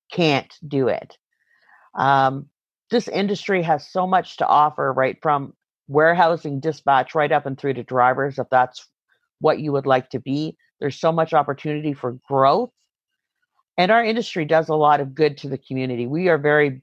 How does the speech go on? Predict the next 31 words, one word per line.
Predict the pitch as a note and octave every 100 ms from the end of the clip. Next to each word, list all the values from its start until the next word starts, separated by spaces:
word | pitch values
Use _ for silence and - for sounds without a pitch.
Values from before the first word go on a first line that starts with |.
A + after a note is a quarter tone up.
| _
big | D#3 D3+
on | C#3+ C#3
giving | C#3 C3+
back | C3 B2 B2+
to | B2
our | A#2+
local | A#2+ A#2+ G#2 -
communities. | B2 A#2 A#2+ A#2+ - - _ _ _ _
And | D#3+
I | E3
think | F#3 E3
that's | D#3 D3+
a | D#3
lot | D3 D3
of | D3
things | C#3+ C#3 C3
that | C3+
people | C#3 C3 B2+
don't | A#2+ A#2+
understand, | A#2 B2 - - B2 A#2+ B2 _ _ _ _ -
uh, | B2+
between | - - C#3+ C3+
Special | - E3 D#3 D3+
Olympics | C#3+ C#3 C#3 -
convoys, | - D3 C3 C3 B2+ A2+ A2+ - A#2
uh, | A2 - _ _
Trucking | - E3 E3 D3+
for | C#3+
a | C3
Cure | - E3+ C#3+
convoys, | C#3 C#3 B2+ B2 C3 A#2+ A2+ A#2